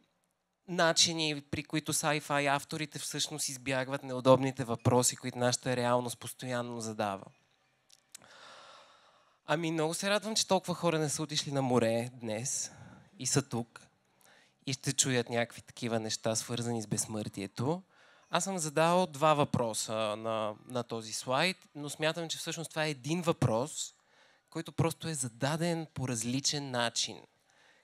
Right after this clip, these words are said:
Кой всъщност ни готви безсмъртие? И кой всъщност вече е безсмъртен? Не знам дали става ясно, но много често си мислим, че нещата, които мислим, са наши.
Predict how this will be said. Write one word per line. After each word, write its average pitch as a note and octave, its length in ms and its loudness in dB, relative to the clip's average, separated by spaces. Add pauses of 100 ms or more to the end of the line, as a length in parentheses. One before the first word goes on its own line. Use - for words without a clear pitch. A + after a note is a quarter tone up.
(220)
Кой F3 280 2
всъщност - 1000 -4 (460)
ни C3+ 200 -4
готви A#2 760 2 (360)
безсмъртие? A2 840 -6 (840)
И B2 80 -10
кой E3 240 8
всъщност D#3 380 -4
вече D3+ 280 0
е C#3 60 0
безсмъртен? A2+ 600 -6 (840)
Не C3+ 80 -6
знам D3+ 200 0
дали C#3 380 -4 (300)
става B2+ 440 2
ясно, B2+ 760 0 (280)
но B2+ 400 -2 (800)
много E3+ 300 4
често E3 540 2
си - 160 -2
мислим, C3 800 -4 (220)
че B2 140 4
нещата, C3 560 4
които F#3 320 0
мислим, D#3+ 540 2
са E3 180 2
наши. D3 640 4